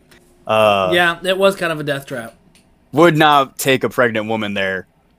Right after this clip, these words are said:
Speaker 1: at all.
Speaker 2: Just sleep on my bed.
Speaker 1: Um,
Speaker 2: It's fine.
Speaker 1: I would have, like, at least had her. First off, we never see Mark's family or Yvonne's family.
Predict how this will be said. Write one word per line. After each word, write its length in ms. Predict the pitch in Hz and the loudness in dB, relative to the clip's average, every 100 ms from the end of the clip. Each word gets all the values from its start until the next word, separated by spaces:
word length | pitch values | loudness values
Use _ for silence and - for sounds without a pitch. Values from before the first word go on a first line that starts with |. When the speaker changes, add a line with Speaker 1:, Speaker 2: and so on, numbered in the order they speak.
| _ _ _ | _ _ _
Speaker 1:
at 140 | 131 117 | 0 2
all. 360 | 110 98 92 _ _ - | 2 0 -4 _ _ -6
Speaker 2:
Just 140 | 208 | -2
sleep 180 | 277 254 | 0 0
on 120 | 247 | 2
my 100 | 233 | 2
bed. 200 | 120 110 | 2 2
Speaker 1:
Um, 60 | 101 | 0
Speaker 2:
It's 100 | 95 | -4
fine. 320 | 170 131 110 _ _ _ _ _ _ _ _ - | -6 -6 -10 _ _ _ _ _ _ _ _ -2
Speaker 1:
I 120 | 170 | 2
would 100 | 240 208 | 4 4
have, 120 | 160 | 4
like, 240 | 165 151 | 4 4
at 140 | 131 123 | 2 0
least 380 | 135 175 151 | 0 0 -2
had 240 | - 135 131 | -2 0 0
her. 180 | 131 - - | -2 -6 -6
First 320 | 180 214 - | 2 2 4
off, 240 | 139 - - - | 0 0 -14 -12
we 160 | - 220 | -2 2
never 320 | 220 233 240 | 4 4 2
see 680 | 170 - 202 185 156 143 139 _ _ | 2 0 -2 -2 -2 -2 -6 _ _
Mark's 420 | 117 139 151 - | -2 0 0 -4
family 500 | - 127 104 95 98 - _ _ _ _ _ _ _ _ _ _ _ - | -4 -4 -4 -10 -14 -16 _ _ _ _ _ _ _ _ _ _ _ 0
or 180 | 170 175 | 4 4
Yvonne's 540 | 160 135 131 123 113 | 4 2 2 2 -2
family. 440 | 104 95 90 82 | -6 -8 -12 -20